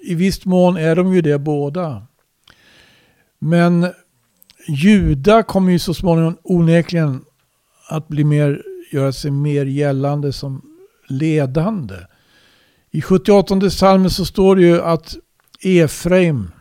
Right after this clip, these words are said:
eh, i, i nionde versen, "Efraims söner beväpnade bågskyttar vände på stridens dag. De höll inte Guds förbund, men vägrade följa hans lag."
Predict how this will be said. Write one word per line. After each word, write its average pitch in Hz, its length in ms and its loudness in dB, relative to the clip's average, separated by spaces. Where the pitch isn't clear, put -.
eh, - 80 -14
i, 196 540 -10
i 170 100 -6
nionde 170 440 0
versen, 160 360 -2
"Efraims 165 580 0
söner 160 300 0
beväpnade 151 680 0
bågskyttar 147 600 -4
vände 147 400 -4
på - 200 2
stridens 143 640 -8
dag. 156 540 -4
De 139 140 -4
höll 165 280 2
inte 151 200 -4
Guds 139 360 -6
förbund, 127 480 -6
men 123 160 -8
vägrade 123 360 -6
följa 120 400 -8
hans 113 240 -10
lag." 101 520 -10